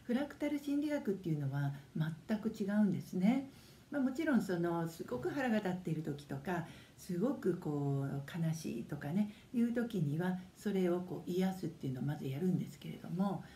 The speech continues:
その後にそもそもその出来事ってなぜ起きたのか、これ知りたくないですか？やっぱりね、あの、まあ、そういう、うん、感情を癒したところで、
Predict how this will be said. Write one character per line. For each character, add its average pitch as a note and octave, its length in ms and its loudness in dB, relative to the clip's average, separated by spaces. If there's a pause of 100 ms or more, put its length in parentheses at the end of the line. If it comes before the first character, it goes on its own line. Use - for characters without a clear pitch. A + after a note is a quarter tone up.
(200)
そ - 140 -4
の D#4 180 2
後 F4+ 260 -2
に D3+ 300 0 (340)
そ - 140 -2
も G4 140 0
そ F#3+ 160 0
も D3+ 340 2 (100)
そ B3+ 140 0
の E4+ 140 2
出 F4+ 120 6
来 E4+ 140 -4
事 C#4 240 0
っ D#3+ 60 0
て - 480 0 (420)
な D#4 200 6
ぜ F#4+ 100 6 (120)
起 F#3+ 100 -6
き - 20 -12
た F3+ 100 -2
の D3+ 140 2
か、 - 280 -6 (360)
こ D#4 100 0
れ F#4 80 4
知 D#4 160 2
り D#4+ 100 6
た E4+ 140 2
く E4+ 100 4
な D4 120 6
い A#3+ 80 6
で D#3+ 100 6
す - 100 -4
か？ C#3 200 -2 (500)
や C#4+ 140 2
っ - 80 -4
ぱ D#4+ 100 2
り A#3 140 6
ね、 F#3 360 0
あ G3 140 2
の、 F#3+ 380 4 (480)
ま G#3 240 6
あ、 F3+ 40 0
そ F#3 180 2
う F3+ 40 6
い F3 140 4
う、 C4+ 180 4 (500)
う E3+ 40 0
ん、 E3 340 0
感 F#3 240 2
情 E3+ 160 2
を D#3+ 60 4
癒 B3 240 2
し - 80 -10
た F#3 160 -2
と D3+ 100 -2
こ D3+ 220 -2
ろ C#3+ 140 0
で、 E3+ 420 2